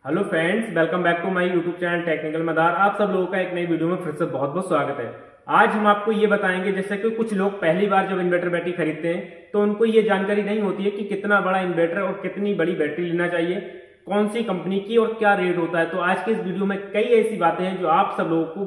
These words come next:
बहुत ज्यादा useful होने वाली है। तो friends, आज के इस video में हम अच्छे inverter battery का rate भी बताएंगे, कितने एएच की बैटरी पर कितने बीए का inverter लगाना चाहिए और कौन सी company की बैटरी और कौन सी company का inverter लगाना चाहिए।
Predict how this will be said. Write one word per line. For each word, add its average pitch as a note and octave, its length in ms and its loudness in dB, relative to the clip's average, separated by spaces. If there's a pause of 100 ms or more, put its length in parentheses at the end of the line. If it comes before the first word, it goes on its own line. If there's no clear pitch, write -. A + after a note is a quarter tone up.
बहुत D#3+ 300 -4
ज्यादा D3+ 260 -2 (380)
useful G#3+ 400 2
होने F#3 180 2
वाली D#3+ 200 4
है। E3 60 2
तो G3 100 -4
friends, F#3+ 340 0
आज F3 200 0
के G#3 80 -2
इस F#3 60 -2
video F3+ 260 0
में F#3 100 -2
हम F#3 300 -4
अच्छे D#3+ 340 -4
inverter E3+ 640 -2
battery E3+ 240 -2
का F3 120 -2
rate D#3 180 2
भी F#3 120 -2
बताएंगे, E3+ 400 -2 (400)
कितने G#3+ 260 2
एएच A3 300 6
की A#3 120 -6
बैटरी G3 260 0
पर G#3+ 180 0
कितने G3+ 360 -2
बीए F#3+ 220 -2
का G3 120 0
inverter E3+ 300 0
लगाना F3+ 340 0
चाहिए F#3 200 -2
और G#3 80 0
कौन F3 280 -4
सी F#3+ 140 -4
company D#3+ 300 -2
की E3 120 -4
बैटरी D3 280 -2
और G#3 100 0
कौन E3+ 180 -2
सी E3+ 140 -4
company D#3 320 -2
का G#3 80 -2
inverter E3 320 0
लगाना D#3 300 2
चाहिए। D3+ 320 0